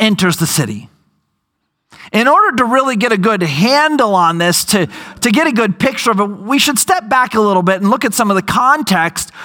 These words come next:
of what was going on and what all was happening. That gives us a fuller picture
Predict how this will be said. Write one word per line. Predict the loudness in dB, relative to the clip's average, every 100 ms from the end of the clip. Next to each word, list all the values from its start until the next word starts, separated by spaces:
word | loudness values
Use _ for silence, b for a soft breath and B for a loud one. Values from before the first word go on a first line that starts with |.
| B
of | 0 0 2
what | 0 0 0
was | 0 2 0
going | 0 2 2 4
on | 4 4 2 0 B B
and | 0 2
what | 2 4
all | 4 2
was | 0 2
happening. | 2 0 -2 0
That | 0 0
gives | -2 0
us | 0
a | 0
fuller | -2 -6 -2 2 4 2 0 -4
picture | -4 -6 -4 -2 0 2 2 0